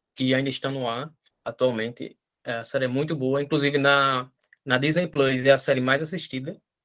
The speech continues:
batendo aí todas as séries de Marvel até hoje. E tem a construção que é, é um Mandaloriano, né, que é aquele povo do, dos capacetes que não tira a armadura por nada, igual tem na, na tri-,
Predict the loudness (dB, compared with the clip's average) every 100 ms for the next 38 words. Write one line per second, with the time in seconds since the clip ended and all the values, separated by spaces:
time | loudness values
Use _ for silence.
0 | _ _ _ -8 -4 -2 -2 -4 -4 -6
1 | -6 -6 -6 -6 -6 -4 -6 -8 -14 _
2 | _ -20 -10 -4 -4 -4 -10 -16 _ _
3 | _ -10 -4 0 0 0 -2 -2 -4 -8
4 | _ _ _ 0 2 2 0 -2 -2 0
5 | 2 4 4 2 -2 -6 _ _ _ -16
6 | -12 -2 -2 0 2 6 8 8 8 2
7 | 0 0 0 -2 _ -10 -6 -4 -4 -6
8 | -10 -14 -20 -20 _ _ _ -6 -4 -6
9 | -8 -8 -8 -6 -4 -4 -4 -4 -4 -8
10 | -8 -8 -8 -12 _ _ _ -6 -4 0
11 | 0 2 0 0 -2 -4 -2 0 0 -2
12 | -6 -10 _ _ -10 0 0 0 -8 _
13 | -6 -4 -6 -8 -14 _ _ _ _ -8
14 | -8 -8 -14